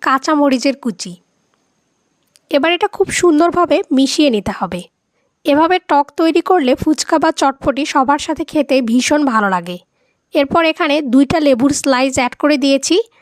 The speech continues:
আর সামান্য পরিমাণ লেবুর রস এখানে অ্যাড করে দিয়েছি। এতে করে ভীষণ সুন্দর একটা ফ্লেভার আসবে।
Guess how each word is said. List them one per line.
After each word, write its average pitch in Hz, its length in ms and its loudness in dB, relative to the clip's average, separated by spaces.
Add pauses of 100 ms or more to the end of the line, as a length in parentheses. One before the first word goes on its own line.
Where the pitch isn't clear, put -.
(220)
আর 262 180 0
সামান্য 285 380 0
পরিমাণ 302 360 0
লেবুর 262 380 4
রস 262 240 2
এখানে 320 240 -2
অ্যাড 254 180 -4
করে 214 220 0
দিয়েছি। 190 380 -2 (580)
এতে 285 220 0
করে 330 260 2
ভীষণ 269 440 0
সুন্দর 302 380 2
একটা 294 220 -2
ফ্লেভার 247 340 0
আসবে। 277 300 -2